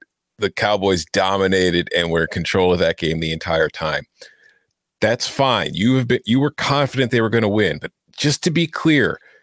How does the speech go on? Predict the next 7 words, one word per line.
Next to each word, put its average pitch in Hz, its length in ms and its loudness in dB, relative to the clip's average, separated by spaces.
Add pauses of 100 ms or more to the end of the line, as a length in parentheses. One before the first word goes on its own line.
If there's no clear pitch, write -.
(380)
if 131 340 -2
a 131 140 2
game 160 540 2
is 127 180 2
a 127 140 4
one-score 151 840 2
game 117 540 0